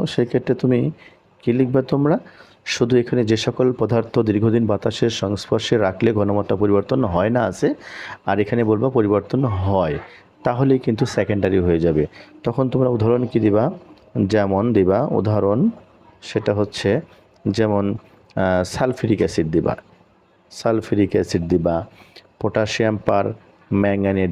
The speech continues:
দিবা, ইত্যাদি দিবা, ইত্যাদি। আশা করি বুঝতে পেরেছ। এরপরে কিছু প্রশ্ন আছে,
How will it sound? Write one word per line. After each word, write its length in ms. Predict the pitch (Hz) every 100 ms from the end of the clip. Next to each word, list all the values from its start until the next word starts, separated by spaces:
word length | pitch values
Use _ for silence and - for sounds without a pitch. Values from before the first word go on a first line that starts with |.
| 82
দিবা, 240 | 90 85 85 - - - _ _ _
ইত্যাদি 420 | - - - 175 165
দিবা, 240 | 76 60 85 - _ -
ইত্যাদি। 760 | - 98 - 104 202 185 82 - - - _ _ -
আশা 200 | 110 -
করি 180 | 101 92 156 - -
বুঝতে 280 | 101 - 87
পেরেছ। 240 | 82 82 - - _ _ _ _ - - - _ _
এরপরে 400 | 135 135 - 104 98 208 - _ _ _ _ -
কিছু 280 | 120 - 107 214 - _ _ _ _ -
প্রশ্ন 300 | 120 - 117 110
আছে, 220 | 107 -